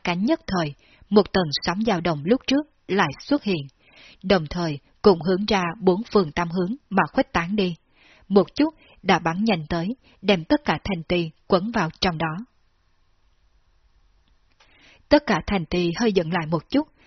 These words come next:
sau đó lại hóa thành một thanh tiểu kiếm màu xanh, dài độ một thốn.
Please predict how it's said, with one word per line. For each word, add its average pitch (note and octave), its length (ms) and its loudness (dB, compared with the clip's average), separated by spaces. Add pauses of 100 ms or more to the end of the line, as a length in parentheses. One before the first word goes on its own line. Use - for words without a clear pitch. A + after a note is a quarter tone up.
(220)
sau - 300 2
đó E3+ 180 -4 (180)
lại F#3+ 200 2 (120)
hóa F3 200 -4
thành E3 300 -6
một F#3 200 0
thanh A3+ 200 0
tiểu E3+ 220 2
kiếm F#3+ 200 -4
màu G#3 140 0 (100)
xanh, F3 200 -4 (340)
dài F3+ 380 0
độ E3+ 220 0
một E3 260 -4
thốn. F#3 260 -2